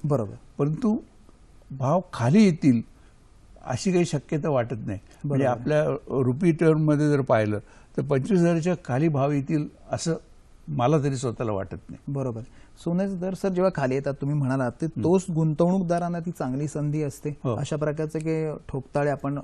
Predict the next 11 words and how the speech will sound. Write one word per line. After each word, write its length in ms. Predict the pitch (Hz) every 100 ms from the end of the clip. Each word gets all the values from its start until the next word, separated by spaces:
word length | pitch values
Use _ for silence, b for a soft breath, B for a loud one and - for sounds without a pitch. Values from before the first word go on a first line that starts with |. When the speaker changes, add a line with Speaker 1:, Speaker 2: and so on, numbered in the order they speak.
| -
Speaker 1:
आपल्या 460 | 135 123 123 123 131
एवढ्या 180 | 127 135
वर्षाच्या 420 | 135 127 135 139
याच्यात 160 | 135 135
बघितलेले 400 | 127 131 135 147
आहेत? 420 | 143 - - - 156
Speaker 2:
हो, 180 | 165 - b b b b b - - - -
असते 280 | 127 - 143
ना. 100 | 117 - - - -
लोक 120 | 127 175
वाट 380 | 165 - 135